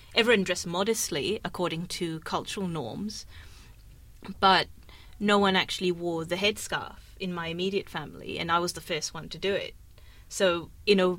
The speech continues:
way, it was kind of the opposite of what most people's stories are, and I kind of made that decision to wear it, um, as a way of asserting my identity as a Muslim. Um, and, I mean, you have to understand this is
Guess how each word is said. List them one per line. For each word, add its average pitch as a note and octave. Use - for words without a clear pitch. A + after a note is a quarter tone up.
way, F3+
it D3+
was F3
kind E3+
of E3
the F3
opposite E3+
of E3
what E3+
most E3
people's E3+
stories F3
are, D#3+
and E3
I -
kind F#3+
of F3
made E3
that F#3
decision F3
to F3+
wear E3+
it, -
um, E3
as E3+
a F#3
way E3+
of E3+
asserting E3+
my E3
identity F3+
as F#3+
a F#3+
Muslim. C4
Um, F3+
and, G3
I G3+
mean, F#3+
you F#3+
have F#3+
to F3+
understand E3+
this E3
is E3+